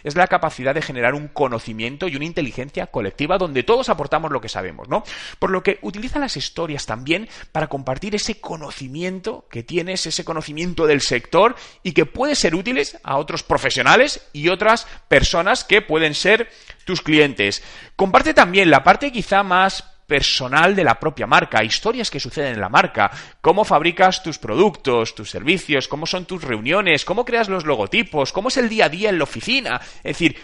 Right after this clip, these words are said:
muchas cosas que puedan rodear a la marca y que permitan ver a la gente qué es lo que hay detrás de todo eso que se vende detrás, delante del cliente, ¿no? Al final es el detrás de las cámaras que desde siempre se ha utilizado y ha gustado mucho. Fijaos, en el cine se lleva usando muchos años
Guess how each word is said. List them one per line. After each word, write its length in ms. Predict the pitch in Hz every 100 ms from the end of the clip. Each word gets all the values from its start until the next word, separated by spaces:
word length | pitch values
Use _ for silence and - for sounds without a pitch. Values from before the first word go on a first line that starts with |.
| -
muchas 300 | 214 277 254
cosas 240 | 247 254
que 100 | 196
puedan 360 | 160 214 214 190
rodear 360 | 165 135 151
a 60 | 208
la 80 | 165
marca 340 | 196 180 170 - - _
y 80 | 196
que 100 | 185
permitan 340 | 156 202 269
ver 140 | 262 240
a 60 |
la 80 | 196
gente 320 | 185 208 208
qué 100 | 208
es 80 | 226
lo 160 | 240 226
que 140 | 190
hay 120 | 208
detrás 680 | 180 156 139 220 214 135 -
de 160 | 143 135
todo 300 | 139 196 165
eso 180 | - 180
que 100 | 151
se 140 | -
vende 300 | 135 165 185
detrás, 400 | 143 120 143 156 120
delante 300 | 120 151 156
del 140 | 131
cliente, 320 | 151 247 170
¿no? 60 | 185
Al 60 |
final 240 | 180 151 160
es 140 | 185
el 140 | 190 160
detrás 320 | 139 156 160
de 80 | 160
las 160 | 131
cámaras 380 | - 165 185 - - - -
que 140 | 165
desde 320 | 139 139 120
siempre 340 | 113 208 254 240
se 140 | -
ha 20 |
utilizado 480 | 147 139 123 131 185
y 80 | 220
ha 40 |
gustado 340 | 120 117 117 107
mucho. 200 | 143 196
Fijaos, 280 | 117 139 123
en 100 | 101
el 80 |
cine 260 | 95 131 123
se 120 | -
lleva 100 | 117
usando 260 | 123 131 131
muchos 280 | 127 135 175
años 320 | 185 220